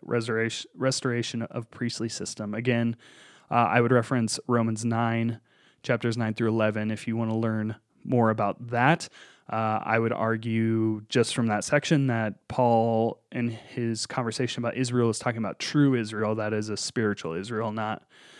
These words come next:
necessarily an ethnic Israel. Um, but again, people have good arguments and, and would disagree with me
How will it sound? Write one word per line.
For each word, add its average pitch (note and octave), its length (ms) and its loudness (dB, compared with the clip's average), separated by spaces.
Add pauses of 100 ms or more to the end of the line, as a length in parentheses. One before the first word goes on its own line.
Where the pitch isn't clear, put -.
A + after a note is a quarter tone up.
(220)
necessarily A2+ 800 2
an A2 260 -6
ethnic - 540 -4
Israel. D#3 580 4 (400)
Um, A#2 460 -2 (120)
but - 100 -6
again, E3+ 280 2
people E3 320 0
have C#3 160 0
good B2 140 2
arguments A#2+ 560 0
and, A#2 280 -4
and A#2+ 240 -2
would A#2 140 -2
disagree A#2 640 -2
with A#2 240 -2
me A2+ 180 -4